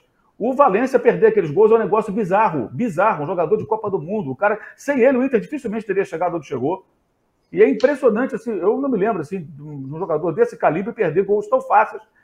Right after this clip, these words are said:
e enterrar o seu time, como no Rio também, houve também, aí houve um, acho que teve o Cudê, teve os jogadores, o Inter não matou o jogo quando tava dois a um,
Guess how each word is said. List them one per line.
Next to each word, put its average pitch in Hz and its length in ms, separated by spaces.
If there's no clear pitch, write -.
e 214 80
enterrar 240 480
o 233 40
seu - 160
time, 214 360
como 220 220
no 277 80
Rio 190 240
também, 170 300
houve 143 220
também, 135 220
aí 156 160
houve 160 180
um, 131 120
acho 131 180
que 120 160
teve 117 220
o - 20
Cudê, 139 320
teve 131 180
os 123 60
jogadores, 127 460
o 143 80
Inter 165 200
não 214 140
matou 185 340
o 147 40
jogo 156 160
quando 165 140
tava 139 180
dois 147 220
a - 100
um, 202 160